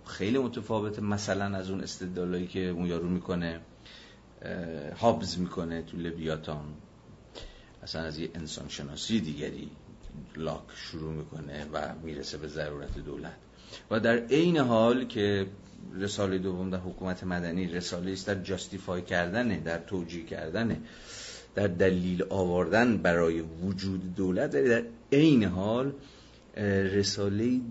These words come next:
در، اه، یه جورایی نقد دولت هم هست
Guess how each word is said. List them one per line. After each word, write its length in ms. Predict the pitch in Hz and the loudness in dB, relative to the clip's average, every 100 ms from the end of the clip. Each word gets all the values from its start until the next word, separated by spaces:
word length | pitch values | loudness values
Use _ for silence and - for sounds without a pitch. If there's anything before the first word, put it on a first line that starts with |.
| 101 | -2
در، 320 | 113 110 110 | 4 4 4
اه، 680 | 110 - - 92 87 85 82 78 - - 78 | 0 -10 -4 -2 0 0 -2 -6 -14 -14 -8
یه 80 | 90 | -6
جورایی 280 | 101 95 104 | -2 0 2
نقد 340 | 95 110 117 | 2 0 0
دولت 380 | 110 92 90 90 | 2 2 2 0
هم 100 | 82 | -4
هست 380 | 80 - - | -6 -10 -14